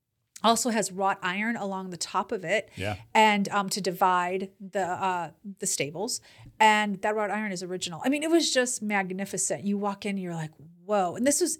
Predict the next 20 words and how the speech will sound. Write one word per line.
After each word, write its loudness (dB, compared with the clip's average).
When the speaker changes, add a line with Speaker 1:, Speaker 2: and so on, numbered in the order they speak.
Speaker 1:
in 2
the -2
eighteen -6
hundreds. -4
So 0
the -2
amount 2
of 0
wealth -2
this -2
family 0
had -4
was -6
beyond. -8
So 8
Speaker 2:
Yeah. 0
Speaker 1:
the -2
Biltmore 0
takes -2
up 2